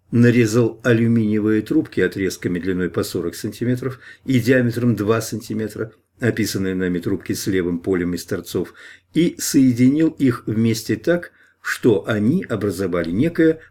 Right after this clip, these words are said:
плоское сооружение. При этом уложил их друг на друга со сдвигом на тридцать три градуса. Всё это, по его мнению, должно было образовать мощный излучатель,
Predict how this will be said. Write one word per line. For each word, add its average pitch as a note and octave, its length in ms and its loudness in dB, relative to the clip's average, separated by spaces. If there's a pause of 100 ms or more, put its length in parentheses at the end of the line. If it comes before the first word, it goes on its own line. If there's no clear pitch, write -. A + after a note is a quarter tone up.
(120)
плоское C#3+ 560 4
сооружение. F#2 800 -2 (300)
При C3+ 160 6
этом A2+ 360 0 (200)
уложил A#2 400 4
их G2+ 100 2
друг G2 240 0
на G2 100 0
друга A2+ 280 0
со G#2+ 160 0
сдвигом G#2+ 400 -2
на G2 100 -2
тридцать G2+ 340 -8
три F#2+ 140 -4
градуса. F2 460 -6 (280)
Всё C#3+ 320 2
это, B2 360 0 (160)
по A#2+ 60 2
его F2+ 200 0
мнению, E2 500 -6 (220)
должно C3+ 380 2
было D#3+ 200 4
образовать A2 720 0
мощный G#2 500 -4
излучатель, B2 1000 -4